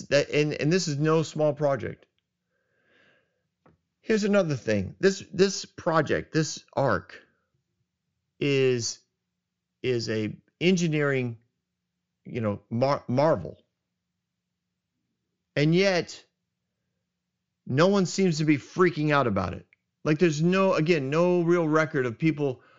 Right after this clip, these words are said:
walking up to him going, "Wow, we've never seen something like this. We've never seen such an engineering before. We've never seen a boat built like this." Granted, there's no water, but holy cow, Noah.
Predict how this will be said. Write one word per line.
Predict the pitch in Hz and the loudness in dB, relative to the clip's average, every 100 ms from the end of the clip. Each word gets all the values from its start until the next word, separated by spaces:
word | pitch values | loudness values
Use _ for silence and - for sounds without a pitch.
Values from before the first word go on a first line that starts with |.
| _ _ | _ _
walking | - 143 151 151 151 | -2 0 2 2 0
up | 143 | 0
to | 151 | 0
him | 131 | -2
going, | 127 123 113 | 0 -2 -2
"Wow, | 135 160 127 98 - _ | -4 -4 -4 -6 -10 _
we've | 147 190 | 0 2
never | 156 143 147 165 196 190 208 | 2 0 0 2 2 2 2
seen | 175 - 208 214 214 190 | 0 -4 0 2 2 0
something | - 170 147 147 135 | 0 0 0 -2 0
like | 127 104 | 0 0
this. | 117 110 92 - | -2 -2 -2 -4
We've | 135 202 | 0 2
never | 185 170 175 196 202 208 | 2 2 2 2 2 0
seen | 185 - 233 226 | 0 0 2 2
such | 202 185 156 | 2 0 0
an | 156 139 143 | -2 -2 -2
engineering | - 156 139 139 139 127 | 0 2 2 0 2 2
before. | 117 113 127 | 0 0 0
We've | 123 196 | 2 2
never | 180 185 196 214 202 208 | 2 2 2 0 0 0
seen | - - 220 226 208 | -2 -4 -2 0 0
a | |
boat | 170 170 156 110 143 | 2 2 0 -2 -4
built | 151 92 | -2 0
like | 131 117 | -2 -2
this." | 120 98 - _ _ _ _ _ _ | -4 -6 -8 _ _ _ _ _ _
Granted, | - 175 190 165 | 0 2 2 2
there's | 170 151 | 2 2
no | 156 | 2
water, | 147 196 233 156 | 2 2 2 2
but | 131 135 - _ _ _ _ _ _ _ _ | 2 0 -2 _ _ _ _ _ _ _ _
holy | - 214 226 208 170 147 | -2 2 4 4 2 0
cow, | 110 - 180 208 226 190 | -2 -6 -2 2 4 4
Noah. | 147 127 107 90 - | 2 0 -2 -4 -10